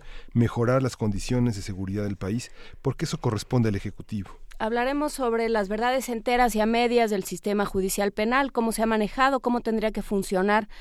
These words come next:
Speaker 2: Nos acompaña Carlos Natarén, doctor en Derecho Procesal por la Universidad Complutense, director del Instituto de Investigaciones Jurídicas de la Universidad Autónoma de Chiapas y alguien que siempre nos ha acompañado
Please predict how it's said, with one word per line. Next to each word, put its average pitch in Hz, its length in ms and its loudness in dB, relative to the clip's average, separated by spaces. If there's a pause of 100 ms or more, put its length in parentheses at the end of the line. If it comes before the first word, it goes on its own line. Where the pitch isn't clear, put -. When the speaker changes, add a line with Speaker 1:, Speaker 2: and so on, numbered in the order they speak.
(200)
Speaker 2:
Nos 214 160 0
acompaña 226 460 2
Carlos 226 320 2
Natarén, 202 420 2
doctor 196 300 0
en 190 240 2
Derecho 175 320 -2
Procesal 170 480 -4
por 185 120 -4
la 165 120 0
Universidad 160 500 0
Complutense, 196 760 -2 (320)
director 214 440 4
del 240 140 2
Instituto 226 420 -2
de 220 80 2
Investigaciones 196 640 0
Jurídicas 202 640 0
de 180 80 0
la 170 100 2
Universidad 170 480 0
Autónoma 190 380 0
de 175 80 -2
Chiapas 220 400 -4
y 190 40 -4
alguien 180 220 -2
que - 60 -14
siempre 180 260 -6
nos 160 160 -6
ha 170 60 -4
acompañado 160 640 -4